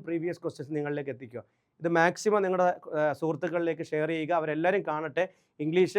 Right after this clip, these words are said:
രണ്ടായിരത്തി ഇരുപത്തഞ്ചിലെ മൊത്തം പഠിച്ചുകൊണ്ട് പോയാൽ അടുത്ത വരുന്ന പരീക്ഷകളെല്ലാം എളുപ്പമായിരിക്കും. അതേ മോഡൽ സാധനം ചോദിക്കും. ആപ്പ് പർച്ചേസ് ചെയ്യുന്ന കാര്യം, YouTube സബ്സ്ക്രൈബ് ചെയ്യുന്ന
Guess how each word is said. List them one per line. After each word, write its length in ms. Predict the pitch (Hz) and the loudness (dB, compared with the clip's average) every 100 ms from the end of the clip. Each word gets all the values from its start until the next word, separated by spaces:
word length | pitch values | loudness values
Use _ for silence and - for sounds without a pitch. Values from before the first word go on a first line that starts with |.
| 185 | 2
രണ്ടായിരത്തി 340 | 160 180 180 | 4 2 0
ഇരുപത്തഞ്ചിലെ 220 | 185 185 175 | -2 -2 -2
മൊത്തം 220 | 147 214 190 | 0 0 2
പഠിച്ചുകൊണ്ട് 320 | 160 165 170 156 | 0 -2 -6 -2
പോയാൽ 180 | 156 165 147 | -2 -2 -6
അടുത്ത 180 | 139 165 | -6 -4
വരുന്ന 180 | 151 156 143 | -4 -6 -8
പരീക്ഷകളെല്ലാം 520 | 139 139 156 139 165 | -8 -8 -6 -4 -2
എളുപ്പമായിരിക്കും. 480 | 135 131 135 117 117 _ _ _ 139 | -4 -2 -4 -4 -16 _ _ _ -2
അതേ 160 | 156 190 165 | 0 2 2
മോഡൽ 240 | 156 170 156 | 0 -2 -4
സാധനം 260 | 139 143 127 | -6 -6 -8
ചോദിക്കും. 260 | 120 107 - - 143 | -10 -10 -18 -6 -4
ആപ്പ് 180 | 156 180 | -2 2
പർച്ചേസ് 340 | 160 - 180 147 | 2 2 -4 -2
ചെയ്യുന്ന 220 | 165 160 151 | -4 0 0
കാര്യം, 260 | 147 175 180 _ _ - | 0 -2 -6 _ _ -2
YouTube 380 | 147 151 190 180 165 | 0 2 2 2 0
സബ്സ്ക്രൈബ് 340 | 156 - 170 165 | -4 0 0 0
ചെയ്യുന്ന 180 | 160 | -2